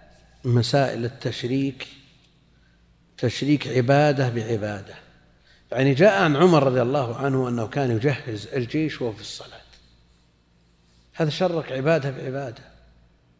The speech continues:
هل هذا يؤثر في الصلاة؟ هذا ما يؤثر في الصلاة. لكن هل هذا أكمل أو عدم التشريك؟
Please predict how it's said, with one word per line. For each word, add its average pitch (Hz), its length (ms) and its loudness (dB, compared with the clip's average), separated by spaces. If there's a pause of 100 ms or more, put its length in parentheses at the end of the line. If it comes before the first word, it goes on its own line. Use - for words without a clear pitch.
(400)
هل 135 160 0
هذا 139 160 4
يؤثر 135 380 0
في - 80 -12
الصلاة؟ 113 440 -8 (3750)
هذا 131 180 2
ما 151 160 6
يؤثر 185 360 4
في 123 80 0
الصلاة. 113 360 -4 (320)
لكن 160 340 4
هل 208 280 4
هذا 202 540 8
أكمل 190 420 4
أو 156 180 2
عدم 151 340 6
التشريك؟ 120 580 -4